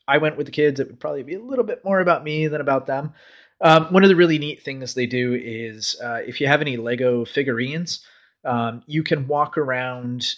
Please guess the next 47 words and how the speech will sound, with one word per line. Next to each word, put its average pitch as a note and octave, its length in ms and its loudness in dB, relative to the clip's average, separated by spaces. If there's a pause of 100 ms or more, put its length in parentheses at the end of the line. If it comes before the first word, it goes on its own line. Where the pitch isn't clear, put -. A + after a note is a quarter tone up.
(220)
to, A#2+ 500 -2
uh, A#2 220 -6
the A#2+ 140 -6
attendants C#3+ 520 -4
at A#2 140 -4
the A#2+ 60 -16
park, D#3 380 2
and A#2+ 160 -12
they A#2+ 100 -6
kinda D#3+ 240 0
have – B2+ 380 2 (420)
um, A2 320 -4
bags B2 460 4
full A#2+ 200 -6
of A2+ 100 -4
figurines. B2+ 600 -4
So D#3 60 -2
you, C3+ 80 0
basically E3+ 380 4
you A#2+ 80 -4
can A2 160 -14
trade A#2+ 360 0
all G#2+ 160 -2
day. F#2+ 280 -6
So, B2 380 0 (360)
um, B2+ 240 2
if B2+ 140 -4
you D3+ 80 2
have C#3+ 180 4
a C#3 60 -6
particular C3+ 440 -4
figurine B2+ 540 -4
you're C3+ 100 -4
looking C3 280 -8
for, C#3 540 0
or A#2+ 260 -4
you A2+ 100 -6
have B2+ 260 -2
some A#2+ 300 -4
that A#2 140 -10
you're A2 100 -16
kinda, A#2+ 240 -8
like, A#2+ 180 -4
done A#2+ 220 -2
playing D3 280 -4
with, C3 180 -4
whatever, B2+ 380 0